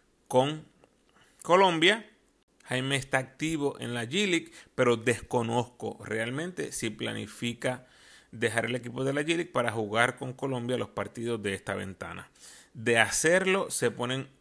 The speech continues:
todavía más difíciles. Ese es el centro de la selección de Colombia. Ahora hablaré un poco más acerca de Colombia y sus estrategias en la parte del pronóstico.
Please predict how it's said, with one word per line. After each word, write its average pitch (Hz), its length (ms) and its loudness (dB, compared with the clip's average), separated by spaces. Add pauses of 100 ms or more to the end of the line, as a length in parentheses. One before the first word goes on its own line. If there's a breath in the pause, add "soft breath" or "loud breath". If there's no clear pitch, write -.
(720)
todavía 151 640 8
más 120 340 4
difíciles. 95 640 -8
Ese 113 120 2
es 110 80 0
el 104 140 -2
centro 131 600 0 (340 loud breath)
de 110 120 -2
la 104 80 -2
selección 101 480 -2
de 98 100 -6
Colombia. 90 540 -10 (600)
Ahora 143 280 6
hablaré 131 360 4
un 135 100 -4
poco 139 220 -6
más 143 140 -4
acerca 131 420 -6
de 127 120 -4
Colombia 123 500 -2
y 113 60 -4
sus 117 160 -4
estrategias 127 640 -4
en 110 120 -6
la 104 100 -4
parte 104 240 -8
del 101 140 -8
pronóstico. 95 560 -14